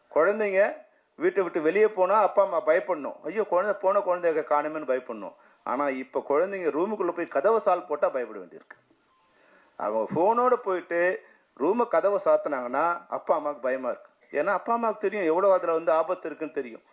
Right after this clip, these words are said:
அப்ப அந்த ஆபத்துகளை சரி செய்ய வேண்டிய இடத்துல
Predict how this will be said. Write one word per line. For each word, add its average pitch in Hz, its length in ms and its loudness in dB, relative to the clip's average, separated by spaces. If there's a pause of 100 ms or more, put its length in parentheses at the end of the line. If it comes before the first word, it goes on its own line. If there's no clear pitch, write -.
(320)
அப்ப 117 200 -4
அந்த 101 160 -4
ஆபத்துகளை 170 800 -2 (240)
சரி 185 300 -2
செய்ய 180 240 -2
வேண்டிய 127 280 0
இடத்துல 202 380 0